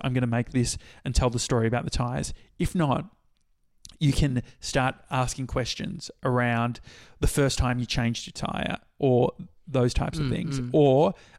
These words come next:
Speaker 1: um, what's your favourite ti-, you're talking about sort of the different conditions. What's the fa-, the optimum weather, or what's your favourite weather to race your car in?
Speaker 2: Mm.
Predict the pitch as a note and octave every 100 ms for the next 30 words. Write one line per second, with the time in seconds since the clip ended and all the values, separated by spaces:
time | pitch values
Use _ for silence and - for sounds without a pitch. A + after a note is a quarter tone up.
0 | _ C#3 C3+ B2+ B2+ C3 C3 _ - -
1 | _ D3+ - D3+ - - C3+ D3 D3 -
2 | - D3+ D3+ D3 C#3 - D3+ - D3 D3
3 | B2+ B2 C#3 C3+ A#2 B2+ B2 - B2 C3
4 | B2+ - A3 D4 - - - - - -
5 | C#3 F3 - - - D3+ C3+ - C3+ C3
6 | C#3 - C3+ - D#3+ - - C#3+ C3+ C#3
7 | - - C#3 C3+ C3+ C3 B2 B2 B2+ C3+
8 | C3+ - - B2+ C3 B2+ C3 B2 A#2+ C#3+
9 | F#3+ - _ _ - C3 A#2 A2 A#2+ -
10 | - - C2+ - - - - B2